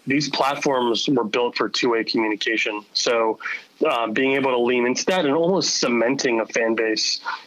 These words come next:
if you will. Uh, I think the, the athletes who are the most engaged are the ones who really lean into the fact that they have the ability to start and engage a dialogue with their fans and with, you know, even their non-fans, um, as it were. And so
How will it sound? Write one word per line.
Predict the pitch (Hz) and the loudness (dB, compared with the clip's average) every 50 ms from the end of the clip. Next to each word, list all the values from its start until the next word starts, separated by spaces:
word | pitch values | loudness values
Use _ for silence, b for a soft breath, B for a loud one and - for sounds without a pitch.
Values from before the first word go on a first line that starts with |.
| B | B
if | - 135 - - | -4 -2 0 0
you | 131 123 117 | 2 2 4
will. | 117 117 113 113 110 110 110 113 131 | 4 2 2 2 2 0 0 -2 -2
Uh, | 135 117 117 117 | -2 0 0 0
I | 113 107 | -2 -2
think | 101 - 160 139 123 131 - - B B B B B - | -2 -2 0 0 0 -2 -4 -8 B B B B B -4
the, | - - 208 196 156 143 143 165 | -2 0 2 2 2 2 2 2
the | 156 135 | 2 2
athletes | 123 127 131 135 - 151 135 113 - | 0 0 0 0 0 -2 0 0 0
who | - 131 | 0 2
are | 123 127 131 | 2 2 2
the | 127 | 2
most | 123 120 120 117 - 127 | 2 0 0 0 -2 0
engaged | 120 113 120 117 117 113 123 | 0 2 2 2 2 2 2
are | 117 113 | 0 0
the | 117 | 2
ones | 113 113 117 120 120 120 120 113 - | 2 2 2 2 2 2 2 0 0
who | - 123 120 117 117 113 110 107 - B B B B B B B | 0 2 2 2 2 2 0 -2 -4 B B B B B B B
really | 131 139 147 147 143 139 | 0 2 2 2 2 2
lean | 135 135 139 139 135 127 | 2 2 2 2 2 2
into | 120 123 131 123 - 143 | 2 2 0 0 0 0
the | 131 - | 0 0
fact | - 127 120 123 - - | 0 0 0 0 0 -2
that | 120 104 | -4 -2
they | - 123 117 | 0 0 0
have | 117 120 120 120 117 | 2 2 0 0 0
the | 131 | 0
ability | 120 113 117 120 117 120 123 127 120 | 0 0 0 0 0 2 2 0 0
to | - - - 127 120 113 113 113 107 | 0 -2 -2 0 0 2 2 2 0
start | 101 - - - - - 123 113 120 123 117 - - - 185 - - | 0 -2 -4 -2 -2 -2 0 0 0 0 -2 -2 -4 -4 -4 -4 -4
and | 160 139 120 117 113 110 113 127 | -2 -2 0 0 0 0 0 0
engage | 123 120 113 120 117 117 117 113 | 0 0 0 0 0 0 0 -2
a | 120 | -2
dialogue | 110 104 120 110 110 113 117 117 120 123 123 127 117 | -2 0 0 0 0 0 0 0 0 0 0 0 0
with | 117 123 120 - - | 0 0 0 -2 -2
their | 135 127 120 | -2 -2 -2
fans | - - 139 139 143 147 135 131 | -2 -2 0 0 0 0 0 0
and | 127 120 | 0 0
with, | 120 117 113 - - - B B B B B B B B | 0 0 -2 -4 -10 -20 B B B B B B B B
you | 139 | 0
know, | 123 120 | 0 2
even | 135 135 131 131 139 127 117 113 113 113 | 0 0 0 0 0 0 0 0 0 0
their | 117 117 113 | 0 0 2
non-fans, | 110 110 110 113 120 123 117 107 - 123 110 107 104 104 107 107 - - - - | 2 2 2 2 0 0 -2 -2 -2 -2 0 0 2 0 0 0 -2 -2 -2 -2
um, | - 135 113 113 110 117 | -2 -2 0 -2 -2 0
as | 117 113 113 110 | 0 0 0 0
it | 117 113 | 0 0
were. | 110 110 113 110 110 110 110 | 2 2 2 2 2 2 0
And | 110 101 | 0 0
so | - - 139 123 120 117 113 | 0 0 0 0 0 0 -2